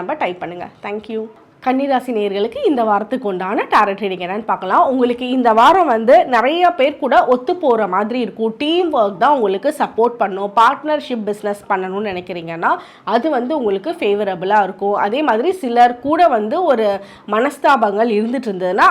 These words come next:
அதெல்லாம் தாண்டி இந்த வாரம் வந்து தெளிவா அவங்க கூட அந்த நல்ல ஃப்ரெண்ட்ஷிப் கிரியேட் பண்றதுக்கான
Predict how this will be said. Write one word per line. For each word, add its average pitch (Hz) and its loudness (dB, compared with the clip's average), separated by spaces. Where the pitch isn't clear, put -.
அதெல்லாம் 208 -2
தாண்டி 262 0
இந்த 196 0
வாரம் 269 4
வந்து 240 -4
தெளிவா 240 0
அவங்க 196 -2
கூட 269 2
அந்த 214 -2
நல்ல 247 -2
ஃப்ரெண்ட்ஷிப் 269 -4
கிரியேட் 226 0
பண்றதுக்கான 185 -4